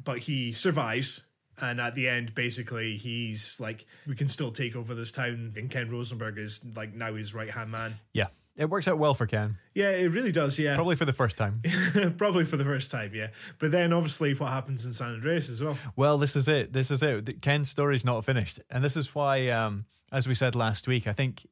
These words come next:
Speaker 2: if we do get any form of remaster or the next time I replay these games, I'm gonna go canonically, uh, and see,
Speaker 1: Yeah.
Speaker 2: and I'll call it the Ken Rosenberg trilogy.
Speaker 1: <laughs> Definitely.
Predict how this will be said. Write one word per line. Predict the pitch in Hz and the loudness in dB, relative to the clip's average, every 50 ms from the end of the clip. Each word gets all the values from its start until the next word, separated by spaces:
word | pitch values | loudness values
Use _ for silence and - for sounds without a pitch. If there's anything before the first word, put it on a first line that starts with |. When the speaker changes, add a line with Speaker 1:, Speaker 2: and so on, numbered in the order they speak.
| _ _ | _ _
Speaker 2:
if | - 147 139 - - | 0 0 0 2 2
we | 147 135 | 0 0
do | 123 131 127 120 | 2 2 0 2
get | 127 120 - - | 2 0 0 0
any | 127 120 117 107 | 0 0 0 0
form | - 123 117 | 0 2 2
of | 117 113 104 | 2 0 0
remaster | 113 113 107 113 117 117 107 - 117 101 95 - | 0 2 2 2 2 2 0 0 0 0 0 0
or | - 127 123 117 113 | 0 2 2 2 2
the | 113 | 0
next | 107 117 107 - - | -2 -2 -4 -4 -4
time | 120 113 104 | -2 -2 0
I | 104 | 0
replay | 104 110 110 104 - 113 104 | 0 -2 -2 0 0 0 0
these | 107 110 98 | 0 -2 -2
games, | - 110 104 101 101 - - - - - - _ _ - | -2 -2 -2 -2 -6 -8 -12 -16 -20 -20 -20 _ _ -8
I'm | 117 117 127 | -4 -2 0
gonna | 135 131 123 | 0 2 2
go | 127 123 117 | 2 2 2
canonically, | - 117 113 113 110 107 104 101 107 98 98 92 - - - | 2 0 0 0 0 -2 -4 -4 -6 -6 -6 -8 -8 -8 -6
uh, | 110 107 107 107 107 - - | -4 -2 -2 -2 -2 -2 -4
and | 117 110 | -4 -4
see, | - - 123 117 113 113 110 104 104 - - - - | -4 -2 -2 -2 0 0 0 -2 -4 -6 -10 -14 -8
Speaker 1:
Yeah. | 156 147 127 117 110 | -4 -2 -2 0 0
Speaker 2:
and | 123 120 120 - | 0 -2 -2 -2
I'll | - 120 120 113 | -4 -4 -4 0
call | - 135 127 123 | 2 2 2 2
it | 107 | 0
the | 117 | -2
Ken | 110 - 107 104 | -2 -2 -2 0
Rosenberg | 110 104 101 107 98 107 101 95 95 - | -2 -2 -2 -2 -2 -2 -4 -4 -6 -6
trilogy. | - 110 104 107 104 110 107 | -6 -4 -4 -4 -4 -2 0
Speaker 1:
<laughs> | 131 170 170 226 214 - 214 208 208 214 190 - - 190 - - 202 180 - - 196 175 - - 175 - - - 202 247 294 311 302 240 - - - | 0 2 4 4 4 4 2 2 2 0 -2 0 -2 -4 -4 -2 -4 -6 -4 -4 -6 -6 -4 -8 -10 -10 -10 -10 -6 -4 -4 -2 -2 -2 -4 -4 -4
Definitely. | - 131 127 - 123 110 110 107 101 107 110 110 107 | -2 -2 -2 -4 -6 -8 -8 -8 -8 -8 -8 -10 -10